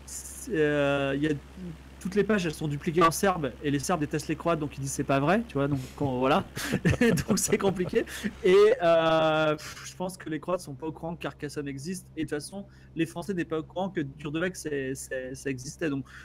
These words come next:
c'est peut-être que, c'est peut-être une, un vieux conte qui est passé de ville en ville. En tout cas, Durdevac est très fier de ses coqs. Et, euh, je voudrais dire une petite chose aussi, c'est que le smic en Croatie est d'environ cinq cents euros. Et, euh, c'est pour ça que quand t'es streamer,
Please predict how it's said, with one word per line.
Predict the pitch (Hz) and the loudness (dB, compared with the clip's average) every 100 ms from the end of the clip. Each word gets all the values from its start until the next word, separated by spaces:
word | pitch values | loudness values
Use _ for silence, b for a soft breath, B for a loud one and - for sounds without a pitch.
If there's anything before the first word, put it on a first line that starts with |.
| B B | B B
c'est | 131 | -6
peut-être | 127 151 - | -2 -2 -2
que, | 151 151 143 | -4 -4 -4
c'est | 151 | -4
peut-être | 147 175 - | -2 -2 0
une, | 160 | 0
un | 147 139 139 | 2 2 2
vieux | 139 151 185 | 2 4 2
conte | 165 175 180 - | 2 -4 -4 -8
qui | 147 | -6
est | |
passé | 143 139 170 | -4 -2 -2
de | 147 | -2
ville | 139 160 | -2 0
en | 156 | 0
ville. | 226 | 0
En | 190 | 0
tout | - | 2
cas, | 220 | 2
Durdevac | 196 160 190 220 | 4 2 2 2
est | 165 | 0
très | - | 0
fier | 190 202 | 0 0
de | 175 | -2
ses | 165 - | -4 -8
coqs. | 113 - - - B B B B B - - | -14 -16 -18 -18 B B B B B -6 4
Et, | 165 185 - | 6 6 4
euh, | 160 156 | 4 4
je | 180 | 4
voudrais | 202 202 | 4 4
dire | 233 208 | 4 2
une | 175 | -2
petite | - 196 | -4 -6
chose | - 247 | -2 0
aussi, | 190 - | 0 0
c'est | 254 226 | -2 -4
que | - 160 | -2 -2
le | 151 143 143 | 0 -2 -2
smic | - - 269 - - - - - - | -2 6 6 4 -12 -14 -18 -18 -6
en | 151 | -6
Croatie | - 185 180 - 233 | 0 2 2 2 2
est | |
d'environ | 160 147 156 180 | 2 -2 -2 -4
cinq | 180 196 | -4 -2
cents | 185 226 196 | -2 -2 0
euros. | 156 165 - - - - B B B B B B - | 2 0 -4 -18 -18 -18 B B B B B B 2
Et, | 156 165 160 151 | 4 6 4 2
euh, | 143 139 135 131 131 | 2 2 2 0 -2
c'est | - 185 | -2 -2
pour | 180 | -2
ça | - 247 | 0 -2
que | 240 170 | 0 -4
quand | - 185 | -4 -2
t'es | 170 | -2
streamer, | 151 - 214 196 | -2 -2 0 0